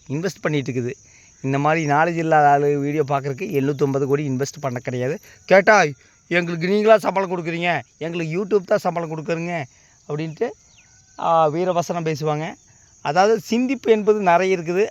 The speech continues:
அந்த சப்ஸ்கிரைபருக்கு எப்பவுமே நடக்காது, எந்த காலத்திலும் நடக்காது. ஏன்னா இளவரசர் மாதிரி உழைக்காத ஆளுங்க வீடியோ பார்க்குற ஆளுகளுக்கு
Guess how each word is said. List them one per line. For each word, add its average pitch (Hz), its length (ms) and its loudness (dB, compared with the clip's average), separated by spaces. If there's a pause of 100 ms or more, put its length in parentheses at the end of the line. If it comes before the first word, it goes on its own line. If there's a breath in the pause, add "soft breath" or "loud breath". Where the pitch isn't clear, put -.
அந்த 185 300 -4
சப்ஸ்கிரைபருக்கு 185 1000 0
எப்பவுமே 214 440 6
நடக்காது, 196 520 2
எந்த 156 240 2
காலத்திலும் 185 380 0
நடக்காது. 165 340 0
ஏன்னா 180 360 4 (440 soft breath)
இளவரசர் 226 520 4
மாதிரி 208 280 2
உழைக்காத 196 460 2
ஆளுங்க 190 300 2
வீடியோ 175 600 0
பார்க்குற 165 300 0 (100)
ஆளுகளுக்கு 160 400 -4